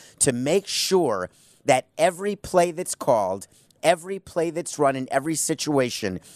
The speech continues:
is done exactly the way the analytics department wants it to be done. I love it. It's honest. It's real.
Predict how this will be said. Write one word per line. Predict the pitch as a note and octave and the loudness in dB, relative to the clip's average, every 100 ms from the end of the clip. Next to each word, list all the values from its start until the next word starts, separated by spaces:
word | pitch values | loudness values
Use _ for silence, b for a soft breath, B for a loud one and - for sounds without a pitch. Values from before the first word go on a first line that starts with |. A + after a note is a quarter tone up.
| B | B
is | - C#3+ - | 0 2 2
done | D#3+ C#3 | 0 0
exactly | A2+ F#2+ D#3 F3+ - F#3+ | -2 0 0 0 -4 -6
the | E3+ | -4
way | C#3+ A#2 A2 A2+ b b | 0 2 2 -4 b b
the | D#3 D#3+ | -6 0
analytics | D3+ D#3+ C#3 D#3+ F#3+ - | 0 0 0 0 0 -4
department | - - C3 C3+ C#3 | -6 -2 -2 0 -2
wants | A#2+ A#2 - | -2 -2 -6
it | A2+ | -8
to | |
be | A2+ B2+ | -4 2
done. | A2 C3 F2 - _ _ _ _ - | 6 4 2 -10 _ _ _ _ -2
I | C3 | -2
love | C3+ C#3 D#3 C3 | 0 2 2 2
it. | G#2 _ _ _ _ - | -6 _ _ _ _ 0
It's | D3+ - - | 0 0 0
honest. | C#3+ D3 C#3+ A2 - - | 2 2 0 -6 -10 -8
It's | D#3 C#3 - | -4 -4 -2
real. | A#2+ D3 D3+ C3+ A#2 | 4 6 6 6 4